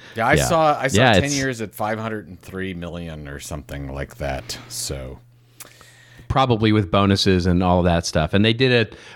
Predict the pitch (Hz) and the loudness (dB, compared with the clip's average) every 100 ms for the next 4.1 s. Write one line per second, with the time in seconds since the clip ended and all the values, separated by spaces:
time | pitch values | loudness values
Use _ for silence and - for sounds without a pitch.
0 | - 113 113 - 117 117 123 117 101 95 | -4 0 0 0 2 4 4 4 4 2
1 | - 180 131 101 95 92 92 90 98 95 | 0 2 4 4 4 4 4 4 4 4
2 | 104 98 95 92 - 110 101 92 92 - | 2 0 0 0 2 2 4 4 2 2
3 | 95 87 87 - 95 95 95 - 90 85 | 2 2 0 0 2 4 2 2 0 0
4 | - | -8